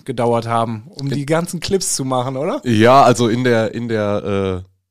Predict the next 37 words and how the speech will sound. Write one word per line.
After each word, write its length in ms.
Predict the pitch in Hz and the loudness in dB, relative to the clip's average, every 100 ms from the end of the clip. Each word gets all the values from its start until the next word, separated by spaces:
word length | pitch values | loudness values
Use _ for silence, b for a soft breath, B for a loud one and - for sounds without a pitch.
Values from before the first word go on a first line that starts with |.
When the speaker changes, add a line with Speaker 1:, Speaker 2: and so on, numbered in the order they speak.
| _ _ _ | _ _ _
Speaker 2:
Aufnahmezeit 880 | - 120 123 113 107 - 113 123 - | 2 2 4 2 2 2 4 4 2
an 140 | 107 | 0
sich, 180 | 104 143 | 0 0
wenn 100 | 127 | 0
man 120 | 120 | 2
das 140 | 113 - | 2 2
so 60 | |
hintereinander 500 | 110 107 107 131 123 | 0 2 2 2 0
le-, 240 | 120 117 113 | 2 0 0
hintereinander 460 | 117 117 113 113 110 | -2 -2 0 0 0
legt, 240 | 101 - | -2 -2
nicht. 260 | 123 170 - _ | 0 0 -4 _
Weil 160 | - 98 | 0 2
Speaker 1:
Jeder 160 | 165 | 2
Speaker 2:
die 100 | 160 | 0
Speaker 1:
Clip 160 | - 160 | -2 0
dauert 300 | 147 151 139 | 2 2 2
dreißig 380 | - 135 151 151 | -2 -2 0 -2
Sekunden 400 | 147 156 180 143 | -4 0 0 0
oder 180 | 117 113 | -4 -2
so. 40 | |
Speaker 2:
Genau, 300 | 127 131 120 | 4 6 6
also 180 | 104 113 | 6 4
die 140 | 107 98 | 4 6
Aufnahme 380 | 120 139 123 117 | 6 6 4 4
an 80 | |
sich 160 | 110 123 | 4 4
hat 80 | 117 | 4
auch 100 | 123 | 4
immer 140 | 131 | 4
nur 100 | 120 | 2
eine 80 | 120 | 0
Minute 360 | 117 113 143 143 | 0 0 0 -2
gedauert, 380 | 131 135 139 139 | 0 2 2 2
sondern 240 | 113 113 | 2 2
das 120 | 110 - | 2 0
Drumherum, 580 | 120 113 104 120 92 | 0 0 -2 -4 -6